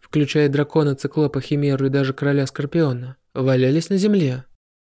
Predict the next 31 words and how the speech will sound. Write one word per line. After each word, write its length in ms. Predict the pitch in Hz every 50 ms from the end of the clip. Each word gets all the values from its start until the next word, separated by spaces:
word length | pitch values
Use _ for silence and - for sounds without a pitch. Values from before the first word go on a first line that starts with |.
| _ _ _ _
Что? 540 | _ - - - - 135 139 170 208 226 226 - _ _ _ _ _ _ _ _
Как 240 | - - 127 139 -
они 180 | 233 240 247 247
так 180 | 247 254 220
быстро 300 | 208 196 220 208 - 143
с 100 | 135 -
ними 180 | - 151 151 147
разобрались? 720 | 143 147 147 175 180 202 190 160 127 123 131 - - - _ _ _ _ _ _ _ _ _ _ _ -
Получается, 640 | 143 147 147 156 - 190 180 156 131 - - 135
пока 260 | - 131 127 - 147 135
Сэй 300 | - - 165 151 139 123
спорили 420 | - - 143 143 139 135 131 131
друг 240 | 123 127 135 127 123
с 20 |
другом, 480 | 127 156 190 233 226 226 185 131 123 127 - _ _ _ _
големы 440 | - 127 127 131 147 180 202 220 226
одолели 360 | 214 220 214 202 175 156 151
врагов. 580 | 151 165 196 196 175 147 123 120 - - - - _ _ _ _ _ _ _ _ _ _ _ _ _ -
И 100 | 127 131
я 140 | 143 170 208
облегчённо 480 | 208 226 220 202 - - 180 185 185
вздохнула, 640 | 185 170 185 185 - - 175 160 143 127 123 127 131 - - - - _
но 140 | 139 139 139
выражение 460 | 139 143 143 135 143 143 139 139 135
лица 300 | 131 131 131 - 220 226
нашего 400 | 233 240 226 214 - 214 202 190
Сэй 240 | 190 - - 196 185
оставалось 480 | 165 - - 143 131 135 135 135 131
таким 320 | - - 127 - - 151 165
же 120 | 165 165
напряжённым. 680 | 175 165 - 185 180 160 160 147 127 120 120 120 120